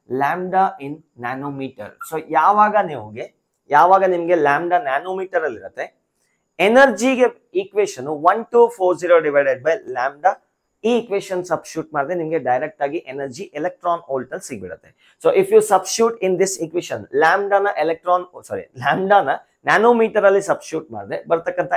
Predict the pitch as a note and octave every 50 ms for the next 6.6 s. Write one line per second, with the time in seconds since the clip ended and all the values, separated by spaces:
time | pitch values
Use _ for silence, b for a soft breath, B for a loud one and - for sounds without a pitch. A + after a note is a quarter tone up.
0 | - B2 C#3+ D3 C#3 C3+ D#3+ G3 - - C#3+ D#3+ D#3 - - D#3+ E3 D#3 D3+ C#3+
1 | C3+ C3 - C3+ D#3 F3+ D#3+ C#3+ C3+ B2+ C3 _ - C#3 - - C3 A2+ A#2+ A#2+
2 | - F#3 G3+ b b b b b - E3 F3 F3+ F3 F3+ F#3 F3+ - - b b
3 | b b - G3 G#3 G3 E3+ D#3+ B3 B3 B3 - - G3+ F#3+ F3+ F3 D3 A2 -
4 | - - A3+ B3+ A#3+ - G3 G3 F3+ F3+ E3 D#3+ C#3 A#2 G#2+ G#2+ - C#3+ - -
5 | _ _ - D3 E3+ G3 G3 G3 - _ - G3 G3 G3 F#3+ - _ _ _ _
6 | _ _ _ _ _ _ C3 C3+ B2 G#2+ F2